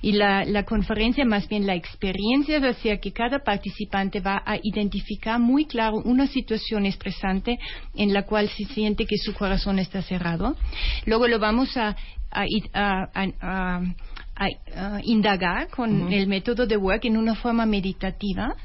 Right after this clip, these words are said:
Speaker 1: muy profunda y luego vamos a escribir una carta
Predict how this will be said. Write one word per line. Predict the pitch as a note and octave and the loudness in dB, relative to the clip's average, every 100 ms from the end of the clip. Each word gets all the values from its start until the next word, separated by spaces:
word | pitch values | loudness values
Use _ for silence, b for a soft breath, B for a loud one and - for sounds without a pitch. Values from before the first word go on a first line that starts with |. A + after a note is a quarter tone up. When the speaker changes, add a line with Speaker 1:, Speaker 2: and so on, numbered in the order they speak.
| b b b | b b b
Speaker 1:
muy | G#3+ A3 C4+ D4+ | 2 4 4 2
profunda | G#3+ G3 G#3 F#3+ B3+ | -2 -6 -4 -2 -2
y | - G#3+ | 0 0
luego | G#3+ A3+ | 2 2
vamos | A3 A3 | 2 2
a | A3 | 0
escribir | G3+ - G#3+ G#3+ A3+ | -2 -2 -2 2 4
una | A3 G#3+ | 4 2
carta | - G3+ G3+ - F#3+ B3 | 0 -2 -2 -4 -2 -2